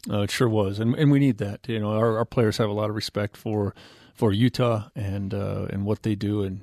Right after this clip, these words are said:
in rush defense and, uh, in def-, defense overall.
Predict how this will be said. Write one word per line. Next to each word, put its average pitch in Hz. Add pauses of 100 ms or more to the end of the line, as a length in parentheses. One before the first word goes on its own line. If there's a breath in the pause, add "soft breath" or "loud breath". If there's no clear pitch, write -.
in 98
rush 110
defense 110
and, 104
uh, 95
in 95
def-, -
defense 104
overall. 104